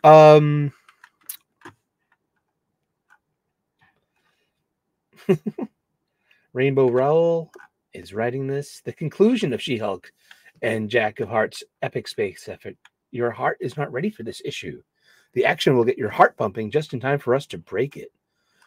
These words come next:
<clears throat> Maybe that's the last issue. That's the May solicit. They have a kind of a star-crossed love that, like, kind of like this, the storm, uh, like the, the, uh, the Rogue Gambit thing, like,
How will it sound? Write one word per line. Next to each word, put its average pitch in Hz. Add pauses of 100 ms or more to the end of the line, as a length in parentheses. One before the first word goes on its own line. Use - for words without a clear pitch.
(240)
<clears throat> 233 (140)
Maybe 123
that's 123
the 143
last 139
issue. 113 (340)
That's 120
the 104
May 113
solicit. - (3000)
They 143
have 147
a 123
kind 135
of 117
a 110
star-crossed 120
love 110
that, 107 (1400)
like, 151
kind 202
of 214
like 202
this, 139
the 131
storm, 139
uh, 143
like 123
the, 117
the, 120
uh, 113
the 120
Rogue 131
Gambit 123
thing, 160 (680)
like, -